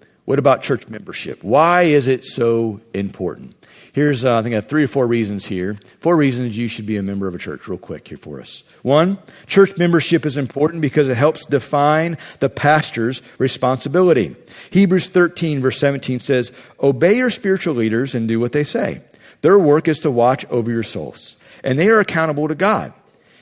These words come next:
Give them a reason to do it with joy and not with sorrow. That would certainly not be for your benefit." So, here's the thing. If God's gonna hold the pastor and the elders responsible for what goes on in the church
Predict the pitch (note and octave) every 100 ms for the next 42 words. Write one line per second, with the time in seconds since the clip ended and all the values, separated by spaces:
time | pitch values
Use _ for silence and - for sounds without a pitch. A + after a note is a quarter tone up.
0 | - A#2+ D#3 A3 G3 F#3 F#3+ C#3+ C3 E3
1 | D3+ A#2 B2 A#2+ C#3+ - A2 F#2+ A2+ G#2
2 | - C#3 - C4 E3+ E2 - - _ -
3 | C#3 E3+ F3+ E3+ D#3 D#3+ B2+ C3+ - A2+
4 | A2+ G#2 G2+ G2 F#2+ G2 - _ _ _
5 | _ - A2+ D#3 B2+ E2 - - _ _
6 | _ _ - - A#2+ G2+ D3 D#3 E3 B2+
7 | D#2 - _ _ _ _ _ _ _ _
8 | - D3+ D3 C#3 - - _ _ _ _
9 | B2 D3+ F3+ G3+ - F3 D3 D#3 D3+ C3+
10 | - - B2+ - D3+ C#3+ C3+ - A2+ G#2
11 | C3+ - A#2+ A#2+ - C3 C3+ B2+ C3 F#2+
12 | A#2+ - - _ - A#2 - D#3+ F3+ F3+
13 | A2 F2+ G#2+ - A#2 G#2 A#2 A2+ - C3+
14 | F3 D3 F2+ - D#2+ F#2 - - -